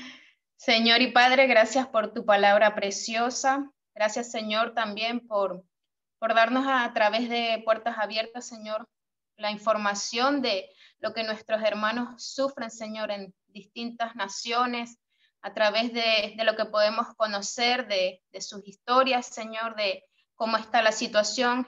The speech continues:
en esos países, Señor, y que tú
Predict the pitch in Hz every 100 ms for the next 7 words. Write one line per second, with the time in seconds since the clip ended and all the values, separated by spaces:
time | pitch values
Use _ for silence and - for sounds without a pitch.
0 | - 220 208 202 220 - 202 226 247 -
1 | 247 233 220 220 233 - _ _ _ _
2 | _ 240 226 262 277 311 302